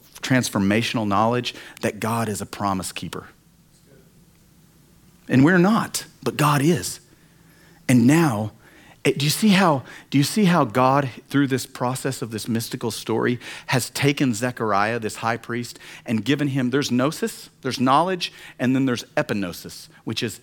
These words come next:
experiential knowledge. God has taken Zechariah and he has given him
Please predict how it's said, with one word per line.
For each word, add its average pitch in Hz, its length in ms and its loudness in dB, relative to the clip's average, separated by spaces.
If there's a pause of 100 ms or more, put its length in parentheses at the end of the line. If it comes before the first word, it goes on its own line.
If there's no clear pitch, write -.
(100)
experiential 110 880 -4
knowledge. 85 520 -8 (520)
God 156 420 4 (220)
has - 220 -2
taken 135 640 -2 (840)
Zechariah 127 760 0
and 104 120 -10
he 123 80 -6
has 113 180 -6
given 113 260 -4
him 104 180 -6